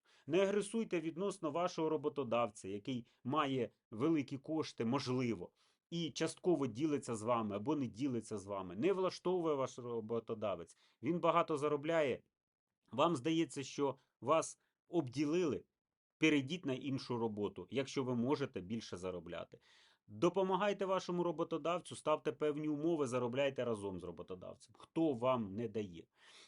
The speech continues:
Якщо вас дуже харить, штирить, я не знаю, хейтить людина, яка може собі купити автомобіль,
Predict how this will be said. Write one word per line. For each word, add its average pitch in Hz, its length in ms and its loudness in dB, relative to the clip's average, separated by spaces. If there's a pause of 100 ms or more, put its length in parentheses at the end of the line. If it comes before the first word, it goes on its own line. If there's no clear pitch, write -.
(120)
Якщо 180 440 0
вас 175 320 0
дуже 151 540 -4 (880)
харить, 160 380 2
штирить, 156 600 2
я 127 60 0
не 131 120 0
знаю, 120 380 2
хейтить 143 540 -4 (280)
людина, 156 520 2
яка 135 260 2
може 147 240 0
собі 135 240 -8
купити 143 380 -2
автомобіль, 143 640 0